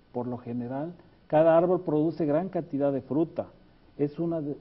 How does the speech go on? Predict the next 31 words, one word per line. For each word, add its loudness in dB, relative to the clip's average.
en 0
una 2
de 0
sus -4
visitas, -4
Jesús -8
nos -8
contó -8
con -2
mucha -2
pena -2
que -12
por -8
no -2
producir -2
fruto, -6
en -4
tres -2
años -2
él -4
destruyó -8
a -14
una -10
higuera. -16
La 8
palmera 6
de 4
dátiles 0
crece 2
muy 2
alto, 4